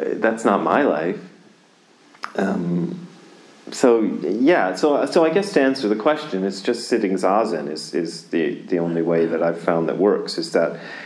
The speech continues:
shikantaza, that just sitting and just letting everything, you know, happen as it happens, was really, um, has been really the best thing, you know, and it's so simple,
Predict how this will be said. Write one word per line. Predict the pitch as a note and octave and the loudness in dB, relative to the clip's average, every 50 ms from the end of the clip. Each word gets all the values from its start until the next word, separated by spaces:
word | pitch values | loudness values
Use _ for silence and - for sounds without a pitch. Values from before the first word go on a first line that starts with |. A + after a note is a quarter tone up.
| - - - | -18 -16 -12
shikantaza, | - - - B2 A2 - A2 G2 F2 F2+ F#2 - G2+ G2+ G#2 G#2 G2+ F#2+ D#2+ D2+ | -6 -2 0 0 0 2 0 0 0 0 0 2 2 4 2 2 2 0 -2 -2
that | D#2+ D#2+ - | -2 -2 0
just | - F#2 F2 - - - | 0 0 0 -2 -2 0
sitting | - G#2+ G2 F#2 E2+ D#2 D#2 D2+ | 0 2 2 2 2 0 -2 -2
and | D#2 D#2 | -4 -4
just | - F2 D#2 - - F2+ | -4 -4 -4 -4 -4 -4
letting | E2+ E2+ F2 F2+ F2+ F2+ E2 D#2+ E2 E2 - - - - - - - - - - - - - - - | 0 2 2 2 2 0 0 -2 -4 -6 -8 -12 -16 -20 -20 -20 -20 -20 -20 -20 -20 -20 -12 -4 -2
everything, | G2+ G2 F2 F#2+ F#2 F2+ - F#2 E2 E2 E2+ F2+ F2 E2+ - F2 | 0 2 4 4 2 2 2 2 0 2 0 0 -2 -4 -4 -4
you | F#2 | -4
know, | E2+ D2+ D2 | -2 -2 -4
happen | - - A2+ G2+ G#2 G#2+ - F#2 E2+ E2+ | -2 0 0 2 2 0 0 -2 0 0
as | D#2 E2 E2 E2+ | -2 -2 -2 -4
it | - | -6
happens, | - - G#2 G#2 G#2+ G#2+ - D#2 D2+ D#2 D#2 D#2 - - - - - - - - - - - - - - _ _ - _ _ - | -4 -2 0 0 0 0 0 -2 -4 -4 -6 -8 -10 -14 -16 -18 -20 -20 -20 -20 -20 -20 -20 -20 -20 -20 _ _ -20 _ _ -2
was | F2 F#2 F2+ - - | 0 0 0 0 2
really, | F#2+ F2+ E2+ F2+ F2 E2+ E2+ F2 E2+ - - - - - E2 | 0 2 2 2 2 2 2 0 -2 -4 -10 -16 -14 -10 -8
um, | F#2 F2 E2+ E2 E2+ E2+ E2+ D#2+ D#2 D2+ - - - - - - - - - - - - - - - - - - | -6 -6 -6 -6 -8 -10 -12 -14 -16 -18 -20 -20 -20 -20 -20 -20 -20 -20 -20 -20 -20 -20 -20 -20 -18 -10 -4 -2
has | G#2+ G#2 | 0 2
been | - C3+ B2+ B2 | 4 4 6 6
really | A#2+ C#3 D#3+ F3+ C3+ | 6 6 6 4 4
the | - G#2 | 2 0
best | - - - A2 A2+ - - - - | 0 2 2 2 2 0 -4 -4 0
thing, | - B2 D#3 E3+ B2+ E2 - - - - - - | 2 2 2 2 0 -2 -4 -4 -6 -8 -4 -2
you | G2+ G2+ F2+ | 0 0 2
know, | D#2+ D#2+ E2 G2+ A2 - | 2 2 0 0 0 0
and | F#2+ G2+ | 2 2
it's | G#2 G2+ G#2 - | 2 2 2 2
so | - B2 C3+ | 2 4 4
simple, | C#3 - - B2+ E3+ F#3 F2 E2 D#2 D2+ - | 2 2 2 2 2 2 2 0 0 0 -2